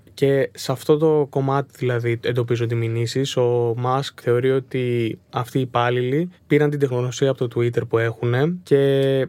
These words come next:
ουσιαστικά είπαν τις πληροφορίες αυτές στον ιδιοκτήτη της Meta για να φτιάξουν το Threads. Εκεί υπάρχει ένα κομμάτι νομικό, το οποίο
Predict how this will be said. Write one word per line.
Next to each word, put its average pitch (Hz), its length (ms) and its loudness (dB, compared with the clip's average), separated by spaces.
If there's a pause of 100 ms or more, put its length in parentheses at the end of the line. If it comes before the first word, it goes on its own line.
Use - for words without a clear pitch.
(120)
ουσιαστικά 151 640 0
είπαν 131 560 -2
τις 135 140 -4
πληροφορίες 131 560 0
αυτές 131 480 -2 (320)
στον 123 680 0
ιδιοκτήτη 135 420 0
της 120 180 -4
Meta 123 320 0 (200)
για 139 160 0
να 127 100 2
φτιάξουν 127 380 -2
το 117 100 -6 (100)
Threads. 113 260 -4 (180)
Εκεί - 260 -4
υπάρχει 147 360 2
ένα 113 560 -2
κομμάτι 120 360 -2
νομικό, 117 420 0
το 170 100 0
οποίο 170 340 0